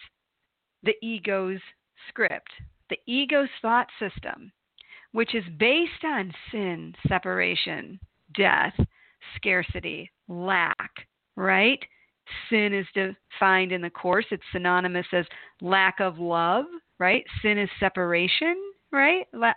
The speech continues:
lack of love. And Jesus is teaching us we haven't really sinned. We've just made a mistake. We've made an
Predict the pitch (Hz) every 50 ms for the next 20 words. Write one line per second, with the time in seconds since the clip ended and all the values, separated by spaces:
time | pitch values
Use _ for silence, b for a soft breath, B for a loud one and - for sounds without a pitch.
0 | - 220 220 220 233 233 - 233 202 202 196 196 214 254 311 349 B B B B
1 | B B B B B B B _ 233 226 208 - 294 330 359 359 359 302 - 247
2 | 220 - - - 320 349 349 - 349 277 240 226 220 - - B B B B B
3 | B _ _ 233 320 330 285 - 330 320 339 381 415 381 294 170 - _ _ _
4 | _ _ 196 190 202 196 190 175 170 160 160 165 165 - - - - - 220 180
5 | 151 147 - - - - - - _ _ B B B B B B B B B B
6 | B B B _ _ 220 233 220 170 170 - 254 269 269 - - - - _ _
7 | 202 196 202 196 196 196 190 185 175 180 - - - - - - - 196 - -
8 | - - - 180 190 175 156 185 190 196 190 175 175 165